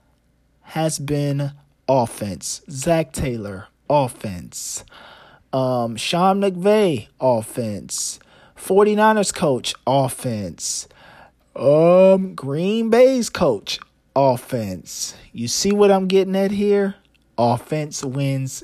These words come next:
championships. Yes, you need a defense to be good enough, but the way the league is going with the rules, you need talent and you need a offensive-minded coach.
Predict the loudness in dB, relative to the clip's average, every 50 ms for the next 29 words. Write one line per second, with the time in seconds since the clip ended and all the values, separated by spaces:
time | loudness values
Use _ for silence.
0 | _ -14 -12 -8 -6 -6 -6 -6 -8 -10 -10 -8 -8 -10 -10 -10 -10 -10 -10 -10
1 | -10 -10 -12 -10 -6 -4 -4 -4 -4 -4 -6 -8 -6 -6 -6 -6 -6 -6 -6 -6
2 | -6 -6 -8 -10 -10 -10 -10 -10 -12 -12 -12 -12 -14 -12 -8 -4 -2 0 0 -2
3 | -2 -4 -4 -4 -4 -6 -10 -10 -8 -6 -6 -6 -8 _ _ _ _ _ _ _
4 | _ _ _ _ _ _ _ _ -4 -4 -2 0 2 4 6 6 4 4 2 -2
5 | 0 0 0 0 0 -2 -6 -6 -4 -2 0 0 2 2 0 0 -2 -2 -4 -6
6 | -6 -6 -8 -6 -4 -2 -2 0 0 0 0 0 -2 -2 -4 -6 -8 -10 -12 _
7 | _ _ _ _ _ _ _ _ _ _ _ _ _ _ _ _ _ _ _ _
8 | _ _ -12 -8 -4 -2 -2 0 0 -2 -2 -2 -2 -4 -4 -6 -12 _ _ _
9 | _ _ _ -12 -8 -6 -4 -4 -4 -6 -8 -12 -14 -18 -20 _ _ _ -8 -6
10 | -6 -4 -4 -4 -6 -6 -6 -6 -6 -4 -4 -6 -6 -8 -12 _ -14 -12 -12 -10
11 | -8 -6 -6 -6 -6 -8 -12 -12 -10 -12 -12 -12 -10 -8 -8 -8 -8 -8 -10 -12
12 | -14 _ -14 -12 -10 -10 -10 -10 -12 -10 -10 -10 -10 -12